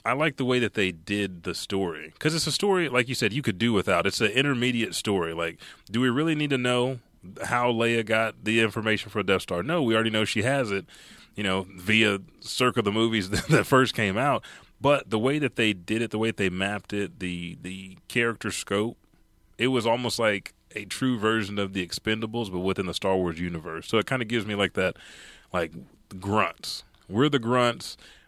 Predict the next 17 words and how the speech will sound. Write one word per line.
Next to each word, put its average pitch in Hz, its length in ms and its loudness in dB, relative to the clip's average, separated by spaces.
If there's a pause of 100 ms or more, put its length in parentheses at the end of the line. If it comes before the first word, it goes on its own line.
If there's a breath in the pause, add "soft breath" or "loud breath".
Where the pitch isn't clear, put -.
We 92 120 -4
have 117 200 2
to - 80 -10
go 123 140 2
do 117 120 -2
this 110 200 0
job, 98 260 4
but 98 100 0
there's 92 160 2
also 101 340 4
another 117 320 0
story. 87 500 -6 (440 soft breath)
Um, 85 360 -4 (120)
I 120 200 4
thought 104 260 6
my 95 160 4
dad 90 480 2